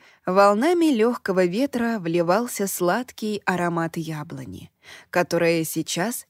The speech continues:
и плодоносила, и цвела. Веренир оторвался от многочисленных свитков, в беспорядке раскиданных по его дубовому столу, и устало следил,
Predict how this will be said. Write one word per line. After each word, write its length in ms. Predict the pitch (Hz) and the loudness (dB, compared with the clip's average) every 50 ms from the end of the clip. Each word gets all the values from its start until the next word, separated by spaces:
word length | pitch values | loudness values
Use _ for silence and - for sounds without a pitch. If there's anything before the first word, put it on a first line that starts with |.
| _ | _
и 120 | - 220 202 | 0 0 2
плодоносила, 880 | 160 202 202 196 190 196 233 269 269 - - 226 202 196 196 214 240 _ _ _ _ _ - | 4 4 2 4 4 2 2 2 -2 -2 0 2 2 2 2 0 -6 _ _ _ _ _ -4
и 100 | 190 190 | -4 -4
цвела. 600 | - - - 185 190 208 196 160 135 120 156 - _ _ _ _ _ _ _ _ _ _ _ _ _ _ _ _ _ _ - - _ _ _ _ _ _ _ _ - - | -2 -4 -6 -4 -4 -4 -4 -6 -8 -10 -12 -16 _ _ _ _ _ _ _ _ _ _ _ _ _ _ _ _ _ _ -20 -20 _ _ _ _ _ _ _ _ -6 -4
Веренир 640 | 190 190 214 233 254 269 277 320 392 392 - _ _ _ _ _ _ _ _ - | -2 0 2 2 4 4 4 4 2 2 -2 _ _ _ _ _ _ _ _ 0
оторвался 720 | 214 214 - 285 302 302 349 403 403 - - - 294 262 | 0 4 4 4 4 6 4 2 2 0 -2 0 2 2
от 100 | 254 - | 2 0
многочисленных 880 | 233 226 226 220 214 220 220 - 254 240 - - 202 208 208 220 220 - | 0 0 0 2 2 2 0 0 -2 -2 -2 -2 -2 -2 0 -2 -4 -4
свитков, 720 | - - - 247 269 359 349 - - - 127 104 - - _ _ - - - - | -6 -4 -2 -2 0 0 -2 -4 -6 -10 -10 -10 -12 -16 _ _ -20 -20 -10 -6
в 120 | 196 190 | -4 -2
беспорядке 680 | 190 226 233 - - - 240 254 294 320 - - - 226 | 0 0 0 0 0 2 2 2 2 0 0 0 0 2
раскиданных 840 | 220 208 202 - - - 254 220 208 220 208 202 196 190 - - - | 2 2 0 -2 -4 -4 -2 0 2 2 2 2 -2 -2 -4 -6 -4
по 80 | - | 0
его 320 | 196 190 196 196 185 202 202 | 2 4 4 4 2 0 -2
дубовому 600 | 180 180 185 175 175 190 185 180 180 175 175 175 | 0 0 0 2 2 2 2 2 2 0 0 -2
столу, 540 | 180 - - 196 190 185 180 160 - 143 - _ _ _ _ _ _ _ _ _ _ - | -2 -2 0 0 2 2 0 -2 -6 -10 -16 _ _ _ _ _ _ _ _ _ _ 2
и 100 | 180 185 | 4 4
устало 540 | 180 175 170 - - 214 220 262 262 247 214 | 4 4 2 0 -2 0 0 2 0 0 -2
следил, 640 | - - 190 175 170 160 147 165 190 220 240 233 | -2 -2 0 0 0 0 -2 -2 -2 0 -2 -2